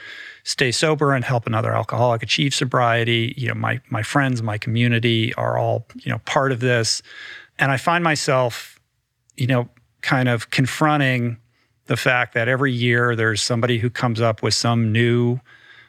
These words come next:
homespun, you know, way of getting sober and staying sober, and everything you thought you knew about A A is wrong. And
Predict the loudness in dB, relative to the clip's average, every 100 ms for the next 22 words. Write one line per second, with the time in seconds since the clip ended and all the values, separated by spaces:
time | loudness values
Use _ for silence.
0 | _ -2 0 0 0 0 2 0 -2 -2
1 | 0 0 0 2 2 4 2 0 -2 -2
2 | 0 2 2 2 0 2 2 2 0 0
3 | 0 0 -2 0 0 0 0 2 2 0
4 | -2 0 0 2 2 0 0 0 0 0
5 | 2 2 2 2 0 0 0 2 2 0
6 | 0 2 2 4 2 2 0 -2